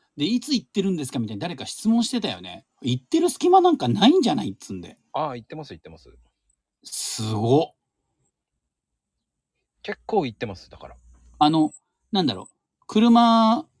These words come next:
Speaker 1: を止めて、その隣で、は-、なんだろう。テント張ったりできるところとかも増えてるんでしょ、今。
Speaker 2: 増えてますよ。
Speaker 1: あー。
Speaker 2: だから、
Speaker 1: で、そこへ、
Speaker 2: うん。
Speaker 1: 一人の人もいっぱいいるの？
Speaker 2: 最近はね、だいぶ増えたっすよね。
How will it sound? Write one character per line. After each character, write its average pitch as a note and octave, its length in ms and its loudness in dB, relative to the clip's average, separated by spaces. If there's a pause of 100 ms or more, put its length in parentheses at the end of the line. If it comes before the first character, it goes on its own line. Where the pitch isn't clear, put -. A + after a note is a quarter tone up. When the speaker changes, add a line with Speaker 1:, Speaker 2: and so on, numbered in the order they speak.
(160)
Speaker 1:
を G3+ 120 6
止 G3 180 -2
め G3 160 2
て、 F#3+ 160 0
そ G3 100 0
の F#3+ 120 0
隣 G3 340 0
で、 G3 200 0 (220)
は-、 - 300 0 (320)
な D#3 180 2
ん C3 60 6
だ F#2+ 100 0
ろ D#2 160 -14 (140)
う。 - 20 -20
テ D#3 140 6
ン C3+ 100 4
ト G#2 100 -2
張 G#2 120 0
っ G2+ 100 -4
た A#2 140 -2
り G#2 140 0
で G2 100 -2
き - 120 0
る G#2+ 120 2
と G#2 100 -4
こ G2+ 140 -4
ろ G2+ 100 -2
と F#2+ 100 -6
か G2 80 -6
も F#2+ 160 -6
増 B3 180 8
え G3 60 8
て G#2 120 0
る F2+ 80 -6
ん - 20 -10
で E2 80 -10
し - 60 -6
ょ、 G2 80 -6
今。 - 220 -10 (400)
Speaker 2:
増 A#2 240 -18
え A#2 60 -14
て A#2 100 -16
ま A#2 120 -10
す G#2+ 120 -14
よ。 F2+ 400 -10 (440)
Speaker 1:
あ - 60 -10
ー。 C#3 720 -4
Speaker 2:
だ C#3 60 -12
か - 20 -20 (160)
ら、 F3+ 80 -2
Speaker 1:
で、 G3+ 80 4
そ G3+ 120 2
こ A3+ 120 0
へ、 G#3+ 60 0 (200)
Speaker 2:
う G3+ 80 -4
ん。 F3+ 200 -6 (480)
Speaker 1:
一 - 180 -2
人 G#3+ 140 2
の B2 80 -2
人 - 180 -16
も G#2+ 120 -8
い G#2 100 -8
っ - 20 -20 (100)
ぱ D3+ 140 0
い D3+ 40 2
い - 20 0
る D#3 100 0
の？ - 180 -6 (540)
Speaker 2:
最 B3+ 320 -6
近 B3+ 240 -6
は B3 80 -2
ね、 A#3+ 160 0
だ E3+ 140 -2
い F#3 40 -4
ぶ F3+ 80 -4
増 E3+ 140 -2
え E3+ 60 -2
た G2+ 100 -2
っ - 20 -10
す - 120 -14
よ D#2 80 -14
ね。 E2 220 -18